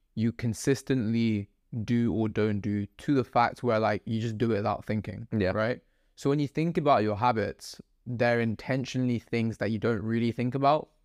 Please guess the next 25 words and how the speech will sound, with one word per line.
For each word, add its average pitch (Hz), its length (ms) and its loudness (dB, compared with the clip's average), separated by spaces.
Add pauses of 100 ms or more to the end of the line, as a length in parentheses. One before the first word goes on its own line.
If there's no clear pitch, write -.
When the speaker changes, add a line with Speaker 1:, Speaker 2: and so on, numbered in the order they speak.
(180)
Speaker 1:
because 113 480 -4
that's - 180 -2
what 110 100 0
a 104 40 -2
habit 110 320 -2
is. - 60 0
Speaker 2:
That's, - 300 0
yeah, 107 280 4
no, 104 120 0
that's - 140 -6
Speaker 1:
Right? 113 180 0
Speaker 2:
true. - 140 -4 (340)
Speaker 1:
Like, 127 200 2
the 131 80 0
whole 175 180 2
point 160 360 0
of 123 160 -2
building 117 300 0
a 104 40 -2
habit 113 420 0
is 101 460 -4 (360)
you 117 420 2 (480)
consistently, 127 1200 0 (600)
you 117 80 0
know, 101 180 0